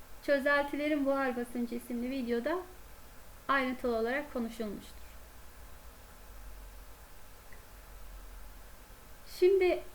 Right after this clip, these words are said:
ağzı açık bir kapta sıvının buhar basıncı üstündeki atmosfer basıncına eşit olduğu an o sıvının içinde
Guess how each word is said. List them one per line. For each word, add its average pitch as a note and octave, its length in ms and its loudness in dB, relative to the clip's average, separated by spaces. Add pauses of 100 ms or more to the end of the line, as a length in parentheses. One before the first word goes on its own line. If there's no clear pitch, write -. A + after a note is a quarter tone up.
(120)
ağzı D4+ 320 10
açık F4+ 380 6
bir C#4+ 180 2
kapta C4+ 540 2 (380)
sıvının D#4+ 680 6 (140)
buhar C#4+ 440 6
basıncı A3+ 600 -2 (200)
üstündeki C#4+ 560 0
atmosfer C#4 640 0
basıncına A3 600 -2
eşit C4+ 340 -2
olduğu A3 300 2
an C4 240 0 (460)
o D#4+ 100 12
sıvının D4 520 2 (840)
içinde C#4+ 640 2